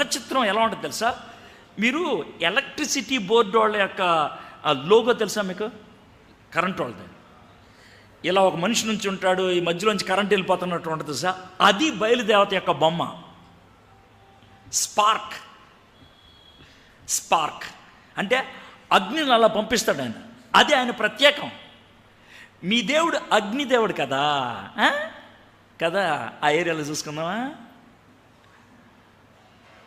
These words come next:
అది విషయం అనమాట. మీ దేవుడు అగ్నిదేవుడు కదా, చూసుకుందాం ఆ ఏరియాలో. మీ ఏరియాలోకి వస్తున్నా, మీ ఏరియాలను చూసుకుందాం.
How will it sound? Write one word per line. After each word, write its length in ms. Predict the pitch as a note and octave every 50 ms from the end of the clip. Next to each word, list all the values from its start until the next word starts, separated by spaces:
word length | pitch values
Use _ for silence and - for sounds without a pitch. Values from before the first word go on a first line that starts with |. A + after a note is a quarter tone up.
| - _
అది 220 | C3 D3 D#3 E3 G#3
విషయం 320 | F3+ D#3+ - - C#3 A#2
అనమాట. 340 | A2 G#2+ G2+ F#2+ E2+ - F2+ - - - - - -
మీ 140 | C3+ F3 A3
దేవుడు 280 | G#3+ C4 C#4+ D4 C#4
అగ్నిదేవుడు 720 | B3+ - - - G3+ A3 G3+ G#3+ C#4+ C4+ A3+ A3+ G3+ F3+ D#3+
కదా, 560 | C#3+ D3 C#3 C#3+ C#3+ C#3+ C#3 C3+ B2+ B2 A#2 - - - - - F3+
చూసుకుందాం 280 | F3 - F#3+ F3+ D#3+
ఆ 40 | D3
ఏరియాలో. 500 | C#3+ D3+ D3+ D#3 E3+ F3+ G3+ A#3 B3 A#3+ - - - - - - - - _ _ - - -
మీ 100 | E3 A#3
ఏరియాలోకి 400 | C4 C4 C4 C#4 C4 B3+ G3+ F#3+
వస్తున్నా, 380 | E3+ - - - B2 G#2+ G2+ F#2 - - -
మీ 120 | - C3+ D#3+
ఏరియాలను 360 | F3+ F#3+ G3 G#3 G3+ G3+ F#3+
చూసుకుందాం. 500 | D#3+ E3+ D3 - - C3 B2 A2 G2 -